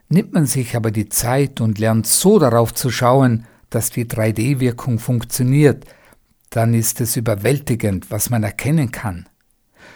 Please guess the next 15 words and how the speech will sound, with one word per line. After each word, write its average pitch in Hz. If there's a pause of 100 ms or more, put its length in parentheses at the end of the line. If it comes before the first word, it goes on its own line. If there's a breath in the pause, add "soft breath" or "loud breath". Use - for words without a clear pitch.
(120 loud breath)
So -
ein 160
drei 131
D 127
Bild 139
habe 127
ich 113
schon 123
einigen 147
Freunden 131
vorgelegt 127
und 120
mich 127
darauf 123
gefreut, 135